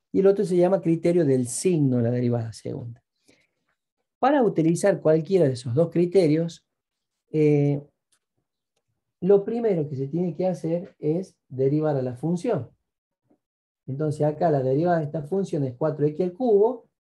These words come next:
menos cuatro X. Ahí está. Y como esto es una constante, la derivada vale cero.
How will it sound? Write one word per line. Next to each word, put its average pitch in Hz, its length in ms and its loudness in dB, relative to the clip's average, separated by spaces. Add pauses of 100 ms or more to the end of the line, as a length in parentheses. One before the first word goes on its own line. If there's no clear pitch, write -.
(400)
menos 175 460 -2
cuatro 139 360 -2
X. - 400 -10 (420)
Ahí 127 200 -4
está. 120 320 -10
Y 127 60 -14
como 185 180 -2
esto 208 160 0
es 208 60 0
una 214 160 -6
constante, 226 580 -2
la 175 120 -2
derivada 139 400 0
vale 127 260 -4
cero. - 320 -12